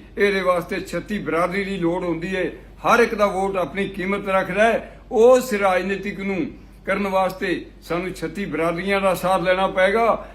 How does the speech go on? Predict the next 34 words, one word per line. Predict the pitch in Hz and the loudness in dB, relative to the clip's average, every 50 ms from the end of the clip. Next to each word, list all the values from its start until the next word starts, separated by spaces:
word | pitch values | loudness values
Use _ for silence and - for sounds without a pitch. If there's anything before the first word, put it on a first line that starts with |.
| - - - | -18 -14 -10
ਜਿੱਥੇ | 185 196 - 202 208 185 - | -10 -8 -4 -4 -4 -4 -4
ਛੱਤੀ | - 156 156 156 208 208 | -8 -10 -10 -8 -8 -6
ਬਰਾਦਰੀਆਂ | 170 147 151 160 165 185 180 196 214 214 214 202 170 127 - - - - - - - | -6 -4 -2 -2 -2 -2 -2 0 0 2 2 2 2 0 -4 -8 -16 -20 -20 -20 -6
ਸਿੱਖ | - - 247 240 233 | 2 4 4 4 4
ਕੌਮ | - - 220 214 214 214 | 2 0 0 2 2 2
ਨੂੰ | 214 208 | 2 2
ਕਹਿਣਗੀਆਂ | - 208 202 214 208 214 202 214 220 214 202 170 120 - - - - - - | 2 4 4 4 4 4 4 2 4 4 4 2 0 -4 -10 -18 -20 -14 -8
ਤੇ | - 190 196 202 196 | -4 0 2 2 2
ਅਤੇ | 185 - 202 185 | 2 2 -2 -4
ਸਿੱਖਾਂ | 165 - 208 208 - 208 202 202 | -2 -4 -4 -2 0 2 2 4
ਦਾ | 196 185 147 - 147 | 4 2 2 4 4
ਹੱਕ, | 196 208 - - - - - - - - - - - - - | 2 2 2 -2 -12 -16 -16 -16 -20 -20 -20 -20 -20 -10 -4
ਉਸ | 185 202 220 233 247 254 240 233 - - - - - - - - - - - - | 2 6 6 8 8 8 6 4 0 -8 -14 -16 -18 -20 -20 -20 -20 -20 -10 -4
ਵਿਧਾਨ | 170 170 175 170 165 180 | -2 2 2 2 2 0
ਸਭਾ | 175 175 185 190 190 190 190 | -2 -4 -4 0 0 2 0
'ਚ | 185 180 | 0 -2
ਵੀ | 180 190 | -4 -8
ਸਾਨੂੰ | 180 165 165 156 165 185 185 | -6 -4 -4 -4 -2 -2 -2
ਮਿਲਣਾ | 175 170 175 175 190 196 | 0 0 2 2 2 0
ਚਾਹੀਦਾ, | 185 190 190 185 190 185 185 | 0 0 0 0 2 2 2
ਜਿੰਨੀ | 180 143 151 165 180 185 | 2 2 0 -2 -2 -2
ਸਾਡੀ | 170 170 170 170 175 | -4 -2 -2 -2 -2
ਪਰਸੈਂਟੇਜ | 170 - 180 160 - - 165 175 175 - 196 190 180 | -4 -4 -6 -6 -4 -4 -4 -4 -4 -4 -6 -4 -2
ਏ। | 190 190 165 - - - - - - - - - | 0 0 -2 -2 -4 -12 -18 -20 -20 -16 -8 0
ਉਸ | 196 220 240 220 226 | 4 4 4 4 2
ਕਰਕੇ | - 214 202 196 196 208 202 | 2 2 2 2 2 -2 -2
ਅਸੀਂ | 190 185 190 180 | -2 -2 -4 -4
ਸਾਰੀਆਂ | - 160 165 175 175 190 190 | -2 0 0 0 0 -2 -4
ਪਾਰਟੀਆਂ | 175 - 180 175 190 196 190 202 214 208 | -4 -2 0 0 0 0 0 -2 -2 0
ਨੂੰ | 208 208 | 0 -2
ਵੀ | 202 | -2
ਬੇਨਤੀ | 170 175 180 180 175 165 196 196 | -2 -2 -4 -4 -4 -6 -6 -4
ਕਰਦੇ | 185 185 180 175 185 185 | -2 -2 0 0 -2 -2
ਹਾਂ | 185 180 156 | 0 0 0